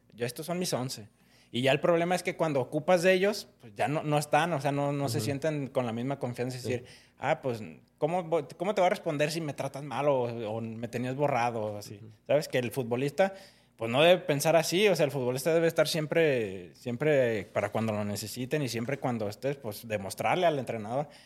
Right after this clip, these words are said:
Speaker 1: Pero sí, pa-, acá pasa mucho de que, "No, pues, si me borra, eh,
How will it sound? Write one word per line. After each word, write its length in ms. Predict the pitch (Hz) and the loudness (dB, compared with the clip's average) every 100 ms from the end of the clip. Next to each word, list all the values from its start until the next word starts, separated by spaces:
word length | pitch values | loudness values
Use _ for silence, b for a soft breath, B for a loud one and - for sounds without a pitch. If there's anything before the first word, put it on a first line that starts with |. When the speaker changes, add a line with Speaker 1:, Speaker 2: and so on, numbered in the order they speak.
| B | B
Speaker 1:
Pero 180 | - 113 | -4 -4
sí, 140 | 107 117 | -4 0
pa-, 220 | 131 117 | 2 2
acá 220 | - 110 | 0 -4
pasa 180 | 120 120 | -2 -4
mucho 260 | 123 120 131 | -4 -6 -6
de 140 | 120 | -8
que, 160 | - 101 | -8 -10
"No, 180 | 117 165 | -8 -8
pues, 120 | 127 | -8
si 100 | 123 | -8
me 120 | 110 | -8
borra, 320 | 110 135 185 233 | -4 -4 -4 -8
eh, 220 | 240 - | -14 -18